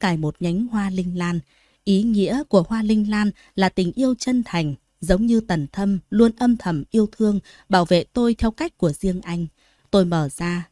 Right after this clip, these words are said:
tên của An Hạnh Nhiên và Tần Thâm được đặt cạnh nhau, được bao quanh bởi hình vẽ của hoa linh lan. Tần Thâm bước tới, quỳ một chân xuống, trên tay anh là một chiếc nhẫn kim cương lấp lánh.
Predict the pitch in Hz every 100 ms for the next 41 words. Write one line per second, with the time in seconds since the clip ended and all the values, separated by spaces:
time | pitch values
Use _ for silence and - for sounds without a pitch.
0 | _ 196 180 175 180 160 - 220 208 165
1 | - 180 208 202 - - 165 160 175 151
2 | - 208 202 - - - 208 196 - 202
3 | 175 208 240 240 226 - 190 196 254 254
4 | 247 247 220 180 156 165 147 165 113 285
5 | - 190 147 - 196 190 180 180 180 170
6 | - _ _ _ _ 180 160 170 175 160
7 | 240 - 190 175 185 302 - 196 170 151
8 | - 214 202 - 202 190 277 - _ _
9 | 269 247 226 220 220 214 196 170 156 -
10 | 277 285 240 226 269 226 208 - 190 185
11 | 262 190 175 175